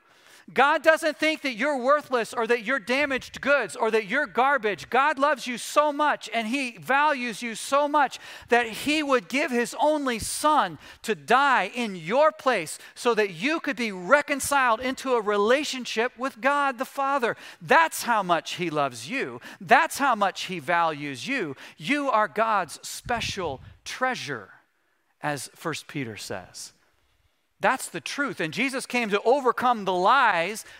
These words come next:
with the truth. He came to overcome violence with peace. He came to overcome hatred with love. Jesus said, "Pray for your enemies and bless those who persecute you."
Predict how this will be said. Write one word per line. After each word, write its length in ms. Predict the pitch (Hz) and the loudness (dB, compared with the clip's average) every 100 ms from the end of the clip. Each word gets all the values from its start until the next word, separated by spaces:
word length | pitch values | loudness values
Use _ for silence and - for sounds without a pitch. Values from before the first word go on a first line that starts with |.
| - | -6
with 180 | 180 - | -6 -6
the 60 | |
truth. 340 | 214 - 302 247 | -12 -2 -2 -2
He 100 | 208 | -4
came 280 | - 233 208 | -2 -4 -2
to 100 | 220 | 2
overcome 680 | 220 247 240 - 269 233 - - | 2 2 -2 0 0 0 -4 -16
violence 800 | - 127 151 240 294 196 196 - - - | -16 -2 4 4 4 0 -2 -6 -16 -4
with 260 | 214 226 | -4 -4
peace. 720 | - 285 214 - - - - _ _ _ _ _ _ _ _ _ | -8 -8 -8 -10 -12 -14 -16 _ _ _ _ _ _ _ _ _
He 140 | 202 | -8
came 260 | - 262 285 | 0 0 4
to 80 | 254 | 6
overcome 540 | 262 277 - 277 254 | 6 6 4 4 4
hatred 540 | 220 226 302 - 233 | 2 0 -2 -2 -2
with 200 | 214 233 | 0 -2
love. 360 | 247 294 247 170 | 2 4 4 0
Jesus 380 | 165 262 254 240 | -4 -4 -4 -6
said, 340 | - 247 226 - - | 0 2 0 -4 -20
"Pray 320 | - 269 285 | 0 2 2
for 160 | 285 262 | 0 -6
your 220 | 226 214 | -2 -2
enemies 1000 | 233 269 277 202 147 107 - - - - _ _ _ _ _ _ | 0 -2 -2 -2 -6 -8 -14 -14 -14 -18 _ _ _ _ _ _
and 220 | 196 190 151 | -6 -6 0
bless 340 | 208 262 - | 2 2 -2
those 360 | - 185 156 - | -2 -2 -4 -10
who 100 | 170 | -10
persecute 600 | 226 220 175 - 143 123 | -8 -10 -14 -14 -14 -14
you." 260 | 110 92 | -16 -16